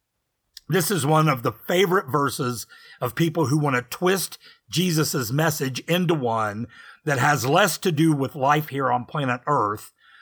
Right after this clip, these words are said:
than one about what happens to us after we die. Again, it's understandable how people miss the real point of this passage, especially if they come to it with some kind of preconceived notion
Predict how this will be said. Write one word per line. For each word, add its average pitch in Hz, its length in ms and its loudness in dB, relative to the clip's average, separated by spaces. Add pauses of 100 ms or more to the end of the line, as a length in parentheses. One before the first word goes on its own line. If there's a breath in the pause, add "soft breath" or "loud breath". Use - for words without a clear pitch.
(200 soft breath)
than 143 220 0
one 160 180 4
about 143 320 2
what 143 220 2
happens 147 460 0
to 120 180 0
us 113 140 -4
after 113 340 -4
we 110 380 -10
die. 104 400 -4 (720 soft breath)
Again, 277 240 4
it's 196 120 2
understandable 170 880 2 (220 loud breath)
how 180 120 0
people 165 280 -2
miss 165 320 4
the 156 120 -2
real 147 200 2
point 208 320 0
of 160 80 -4
this 117 160 -4
passage, 151 480 -4
especially 147 800 -2 (280 loud breath)
if 131 100 -12
they 120 160 -2
come 127 380 0
to 113 240 -4
it 95 180 -4 (460 loud breath)
with 151 320 0
some 185 240 0
kind 165 200 2
of 143 120 -2
preconceived 156 800 0
notion 135 640 0